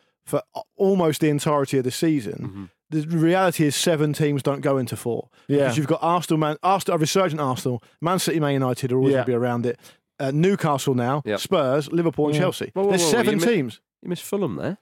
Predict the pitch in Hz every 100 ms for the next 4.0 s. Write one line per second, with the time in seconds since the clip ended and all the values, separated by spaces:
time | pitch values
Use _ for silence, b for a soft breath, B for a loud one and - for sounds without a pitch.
0 | _ 151 185 175 156 165 131 127 - 147
1 | 156 170 165 262 156 160 175 - 156 151
2 | - 160 135 131 135 127 135 - 143 139
3 | 139 120 120 92 120 113 120 - 113